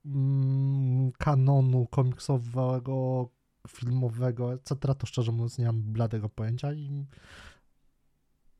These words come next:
jestem odbiorcą tego konkretnego serialu i na ten serial patrzę tylko właśnie przez pryzmat tylko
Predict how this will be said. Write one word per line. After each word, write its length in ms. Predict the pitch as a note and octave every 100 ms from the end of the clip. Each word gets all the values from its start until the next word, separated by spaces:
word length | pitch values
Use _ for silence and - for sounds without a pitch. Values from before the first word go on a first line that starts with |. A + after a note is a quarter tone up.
| _
jestem 320 | D#3 F3+ G3 E3+
odbiorcą 400 | D3+ E3+ E3+ C#3+
tego 340 | - F3+ F3
konkretnego 460 | D#3 D3+ C#3+ D3 C#3
serialu 480 | C#3 D3 E3 E3 -
i 380 | C#3 C#3+ C#3 C3 C#3
na 140 | C#3
ten 260 | C#3 C#3 C3 - _ _ _ _ _
serial 260 | - C3 C3
patrzę 280 | C3+ - C3+
tylko 160 | - - _ -
właśnie 200 | B2+ C3
przez 180 | C3+ -
pryzmat 420 | - C3 A#2+ B2
tylko 260 | B2 B2+